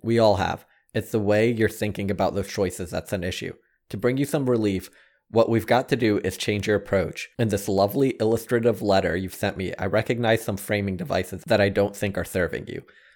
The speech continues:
Let's go over those. For one, you are choosing to imagine your past as a series of selves that aren't you, as past lives, like in Avatar. However, you have also chosen to grant them the urgency of a living,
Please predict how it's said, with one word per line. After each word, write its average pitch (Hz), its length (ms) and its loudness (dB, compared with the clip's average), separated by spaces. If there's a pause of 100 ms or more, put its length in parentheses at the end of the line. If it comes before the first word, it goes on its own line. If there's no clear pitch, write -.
(100)
Let's 104 220 -2
go 104 180 4
over 78 220 -2
those. - 340 -8 (400)
For - 160 4
one, 113 380 4 (220)
you 117 180 2
are - 80 6
choosing 117 420 4
to 107 80 0
imagine 95 420 2
your 92 120 0
past 92 360 -2
as 98 140 -2
a 92 60 -4
series 101 340 0
of 95 100 -6
selves 87 420 0
that 92 140 2
aren't 92 320 0
you, 85 240 -2
as 85 140 -4
past 98 400 0
lives, 85 420 -2
like 92 220 -2
in 95 140 -2
Avatar. - 640 -4
However, 110 400 6
you 104 160 2
have 101 140 2
also 117 400 4
chosen 104 400 2
to 101 80 -2
grant 101 280 -2
them 107 140 0
the 95 120 2
urgency 107 480 0
of 92 140 0
a 95 40 -2
living, 101 440 2